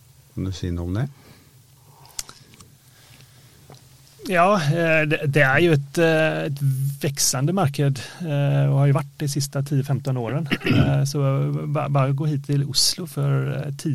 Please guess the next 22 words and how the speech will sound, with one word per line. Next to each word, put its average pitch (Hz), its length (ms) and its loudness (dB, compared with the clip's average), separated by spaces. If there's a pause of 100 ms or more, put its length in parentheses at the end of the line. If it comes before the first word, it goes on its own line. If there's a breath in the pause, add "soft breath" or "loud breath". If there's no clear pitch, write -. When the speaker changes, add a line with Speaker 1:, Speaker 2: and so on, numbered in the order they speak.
Speaker 2:
år 120 220 -4
siden, 175 160 -10
så 151 140 -10
hadde 143 120 -8
vi 127 80 -6
vel 131 240 -4
to - 220 -8 (140)
stykken 135 420 -6
inkubatorer 131 760 -6
her 127 200 -6
i 127 60 -6
Oslo. - 340 -12
Nu 123 120 -6
er 123 40 -6
vi 127 140 -4
oppe 139 200 -4
i 117 260 -4 (600 soft breath)
mellom 139 240 -4
førti 139 280 -6
og 120 60 -6
femti. 127 400 -6 (640 loud breath)
Så, - 280 0